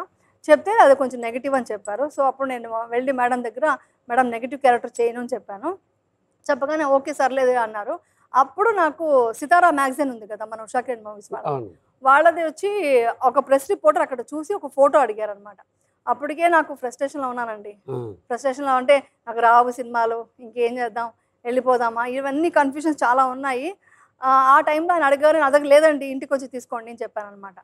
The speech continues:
Speaker 2: ఆ.
Speaker 1: అది కూడా ఇలాగే మాట్లాడాను, "నాకు దగ్గర లేదండి" అన్నాను. పాప ఆయన చాలా ఓపికగా అమ్మాయి ఏదో <laughs> ఫ్రస్ట్రేషన్‌లో ఉంది అని తెలిసి నెక్స్ట్ డే వచ్చి ఫొటోస్ తీసుకుంటే without makeup ఒక ఫోటో ఉంది ఇంట్లో,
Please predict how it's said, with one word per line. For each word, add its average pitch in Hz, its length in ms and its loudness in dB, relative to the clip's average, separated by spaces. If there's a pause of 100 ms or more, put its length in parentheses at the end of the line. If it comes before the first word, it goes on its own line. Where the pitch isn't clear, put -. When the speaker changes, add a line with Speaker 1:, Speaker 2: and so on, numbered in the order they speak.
(100)
Speaker 2:
ఆ. 135 140 -4
Speaker 1:
అది 220 100 -8
కూడా 269 140 2
ఇలాగే 269 200 2
మాట్లాడాను, 220 380 -6
"నాకు 214 120 -10
దగ్గర 254 140 0
లేదండి" 254 440 2
అన్నాను. 214 300 -10 (520)
పాప 277 160 4
ఆయన 285 100 -2
చాలా 262 260 4
ఓపికగా 254 500 2
అమ్మాయి 240 300 0
ఏదో 240 120 0 (240)
<laughs> 277 420 -4
ఫ్రస్ట్రేషన్‌లో 269 520 2
ఉంది 254 200 -4
అని 262 100 -2
తెలిసి 262 440 -2 (320)
నెక్స్ట్ 262 280 -2
డే 294 80 6
వచ్చి 269 260 0
ఫొటోస్ 269 380 0
తీసుకుంటే 262 480 -4
without 277 400 2
makeup 254 380 -4
ఒక 240 120 -8
ఫోటో 233 340 -4
ఉంది 220 160 -10
ఇంట్లో, 202 240 -18